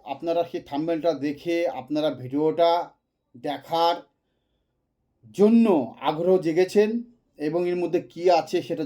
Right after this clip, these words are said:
জানার চেষ্টা করছেন। অবশ্যই আপনারা জানতে পারবেন। সঙ্গে থাকুন, ভিডিওটা পুরোপুরি দেখবেন, মনোযোগ দিয়ে শুনবেন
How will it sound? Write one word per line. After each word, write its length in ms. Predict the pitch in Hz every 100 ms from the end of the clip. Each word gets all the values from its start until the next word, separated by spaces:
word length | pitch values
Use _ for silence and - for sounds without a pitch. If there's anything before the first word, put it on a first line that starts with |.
| 139
জানার 280 | 127 139 -
চেষ্টা 200 | 143 175
করছেন। 400 | 180 175 - 208 240 - _ -
অবশ্যই 400 | 139 185 - 214
আপনারা 220 | 185 175 156
জানতে 220 | 143 139 156
পারবেন। 300 | 180 180 220 240 - _ _ _
সঙ্গে 320 | 151 170 190 196 160
থাকুন, 320 | 170 208 233 240 - 131
ভিডিওটা 360 | 151 185 185 180
পুরোপুরি 400 | 170 185 185 196 170
দেখবেন, 300 | 190 185 220 214
মনোযোগ 300 | 156 165 180 170
দিয়ে 120 | 185 -
শুনবেন 380 | 185 208 220